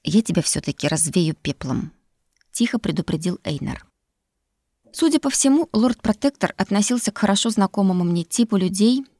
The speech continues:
которые при бешенстве не повышают голос, а переходят чуть ли не на шепот. Увы, настоятельница храма матушка Хельга как раз обладала этой особенностью. И все послушницы и воспитательницы были в курсе,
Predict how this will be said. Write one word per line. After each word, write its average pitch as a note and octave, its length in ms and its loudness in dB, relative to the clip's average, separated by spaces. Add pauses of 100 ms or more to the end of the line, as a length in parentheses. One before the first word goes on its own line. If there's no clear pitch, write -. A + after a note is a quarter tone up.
которые F3 280 -2
при F#3 140 0
бешенстве G3+ 500 0
не D#3+ 120 0
повышают E3+ 500 -4
голос, D3+ 420 -6 (380)
а G3+ 120 -6
переходят A3+ 520 2
чуть - 220 -2
ли G#3 60 2
не G3 120 4
на G3+ 140 2
шепот. - 460 -8 (540)
Увы, G#3 360 2 (260)
настоятельница E3 760 0
храма F3+ 320 -2
матушка E3+ 420 -2
Хельга A3 460 -4 (220)
как - 200 -2
раз B3 200 2
обладала F3+ 480 0
этой E3+ 260 -4
особенностью. C#3 720 -8 (560)
И G#3 100 2
все C#4+ 200 0
послушницы A#3 680 -2
и F3 120 -4
воспитательницы G3 840 -2
были F3+ 220 -2
в - 100 -12
курсе, - 480 -6